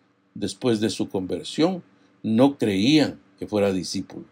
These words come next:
Ahí en Hechos, capítulo nueve,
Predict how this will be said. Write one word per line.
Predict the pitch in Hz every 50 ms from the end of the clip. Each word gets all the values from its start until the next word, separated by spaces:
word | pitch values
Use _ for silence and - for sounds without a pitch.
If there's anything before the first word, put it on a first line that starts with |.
| _ _ _ _ _ _ _ _ _ _ _ _ _ _ _ _ _ _ _ _ _ -
Ahí | - 92 98 104 110 123 131 131 131 127 120 110 101 92 - - _ _ _ _ _ _ -
en | 104 104 104 104
Hechos, | 117 143 180 180 - - - - - - - - _ _ _ _ _ _ _ -
capítulo | - - - 127 131 127 - 117 104 95 92 95
nueve, | 98 110 120 135 139 135 120 - -